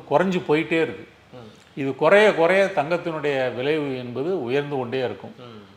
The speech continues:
Speaker 1: அதை வந்து ரூபாய் மதிப்பை வந்து தூக்கி நிறுத்தக்கூடிய வேலைகளை வந்து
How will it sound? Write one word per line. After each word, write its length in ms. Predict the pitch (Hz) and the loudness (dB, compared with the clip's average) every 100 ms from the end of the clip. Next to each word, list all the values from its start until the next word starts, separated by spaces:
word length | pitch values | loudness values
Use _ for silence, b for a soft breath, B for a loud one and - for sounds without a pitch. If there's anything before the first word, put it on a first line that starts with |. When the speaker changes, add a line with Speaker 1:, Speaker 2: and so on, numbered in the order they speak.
| _ | _
Speaker 1:
அதை 320 | 117 143 185 | -2 4 6
வந்து 420 | 185 180 185 202 143 | 6 6 4 4 4
ரூபாய் 360 | 175 202 190 | 8 8 8
மதிப்பை 400 | 175 165 160 165 | 6 0 0 -2
வந்து 240 | 151 170 151 | -2 -2 -2
தூக்கி 320 | 175 185 180 | -2 -2 -4
நிறுத்தக்கூடிய 600 | 160 139 151 139 131 123 | -4 -4 -4 -4 -4 0
வேலைகளை 420 | 131 147 135 127 | 2 2 0 -2
வந்து 360 | 120 117 139 | -4 -6 -10